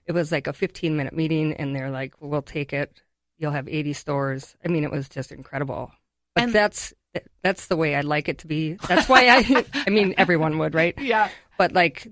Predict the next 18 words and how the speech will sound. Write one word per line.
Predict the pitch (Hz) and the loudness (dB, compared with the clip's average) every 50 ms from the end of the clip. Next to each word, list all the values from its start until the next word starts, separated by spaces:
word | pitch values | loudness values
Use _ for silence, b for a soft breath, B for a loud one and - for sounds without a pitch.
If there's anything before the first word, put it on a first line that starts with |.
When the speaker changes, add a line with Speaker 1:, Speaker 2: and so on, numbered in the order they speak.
| _ - | _ 0
Speaker 1:
doing | 214 220 220 214 208 190 | 2 4 4 4 4 4
all | 180 170 | 4 4
these | 160 156 156 170 | 2 2 2 2
local | 175 165 - 160 151 147 | 2 2 2 2 0 0
events, | 147 147 185 180 165 156 160 - - - - - _ _ _ | 0 2 2 2 2 2 0 -4 -8 -14 -16 -20 _ _ _
you | - 156 | -4 -2
know, | 160 147 147 | -2 0 -2
it's | 156 156 - - | -4 -4 -2 -2
that | 160 - - | -2 0 0
one | 170 165 165 | 0 0 0
person | - - 175 156 - - 147 | -2 -2 -2 -2 -2 -4 -6
that | 131 - - | -6 -6 -4
tries | - 156 143 160 151 151 | -2 0 0 0 0 -2
it | 143 - - | -6 -8 -8
that | - 135 | -10 -8
can | - 170 151 | -4 -4 -4
really | 147 147 139 147 | -2 -2 -4 -6
change. | - - - 147 147 151 143 139 - - - - | -8 -10 -8 -6 -4 -4 -4 -4 -6 -8 -10 -16